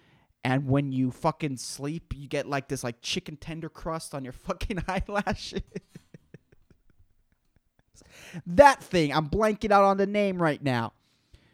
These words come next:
you know? And that fifth dimensional being just applies some, like, anti-third eye, anti-third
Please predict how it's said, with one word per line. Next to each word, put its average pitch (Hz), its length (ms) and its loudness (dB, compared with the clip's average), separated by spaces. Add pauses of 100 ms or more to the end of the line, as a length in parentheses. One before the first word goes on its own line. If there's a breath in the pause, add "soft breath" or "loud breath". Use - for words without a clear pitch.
(120)
you 135 140 2
know? 143 380 4 (260 soft breath)
And 143 160 -4
that 143 240 -4
fifth 196 180 0
dimensional 180 480 -2
being 139 460 -2
just 156 320 -8
applies 127 600 0
some, 131 240 -4
like, 113 340 -4 (420 soft breath)
anti-third 143 1800 0
eye, 120 840 0 (380)
anti-third 175 800 2